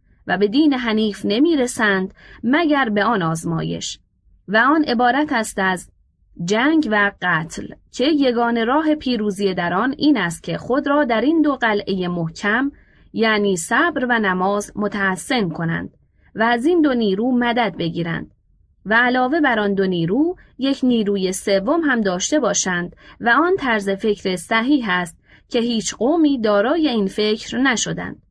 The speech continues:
مگر آنکه به هدفشان هرچه هم بلند بوده رسیدند و نهایت درجهٔ کمال خود را یافتند. در جنگ نیروی خارق‌العاده‌ای یافته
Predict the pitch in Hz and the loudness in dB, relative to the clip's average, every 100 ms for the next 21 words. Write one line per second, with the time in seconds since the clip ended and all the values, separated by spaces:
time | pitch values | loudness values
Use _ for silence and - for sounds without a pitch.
0 | _ _ _ _ 226 262 233 220 330 330 | _ _ _ _ -2 0 0 2 0 0
1 | 269 214 202 202 202 214 202 196 - 175 | -2 2 0 0 0 0 -2 -2 -2 -4
2 | 185 - - 277 349 392 349 311 254 220 | -6 -12 -8 -2 -2 0 0 2 0 2
3 | 208 196 185 185 175 190 190 175 226 277 | 2 2 0 -4 -4 -4 -2 2 2 2
4 | 226 175 170 165 240 151 151 - _ _ | -2 -4 -6 -4 -2 -2 -6 -14 _ _
5 | _ - 269 302 302 330 339 330 285 262 | _ 0 2 4 4 2 0 0 2 2
6 | 247 269 262 240 247 220 220 185 175 262 | 0 0 -2 0 0 2 0 -2 -2 -2
7 | 302 247 240 196 165 160 - 247 160 165 | 0 0 0 0 0 -2 -2 -2 -2 -6
8 | - _ _ _ _ 196 220 240 269 302 | -16 _ _ _ _ -2 0 2 2 2
9 | 330 302 - 254 254 269 285 285 254 226 | 0 -2 -2 0 0 0 0 0 0 0
10 | 214 214 202 196 277 320 240 202 - 196 | 0 2 2 2 2 2 2 0 -2 -4
11 | 190 | -4